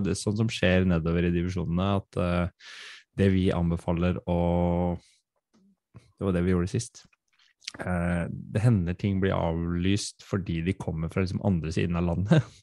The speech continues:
<laughs> Og det er ikke alltid det passer å reise over fjellet. Så der har jeg ikke hørt det fra Pontus, så jeg antar at, eh,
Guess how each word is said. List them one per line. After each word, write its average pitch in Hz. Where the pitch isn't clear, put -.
<laughs> -
Og -
det -
er 101
ikke 104
alltid -
det 90
passer 104
å 92
reise 92
over 98
fjellet. 98
Så -
der 123
har 120
jeg 101
ikke 110
hørt 90
det 90
fra 110
Pontus, -
så 123
jeg 117
antar 85
at, -
eh, -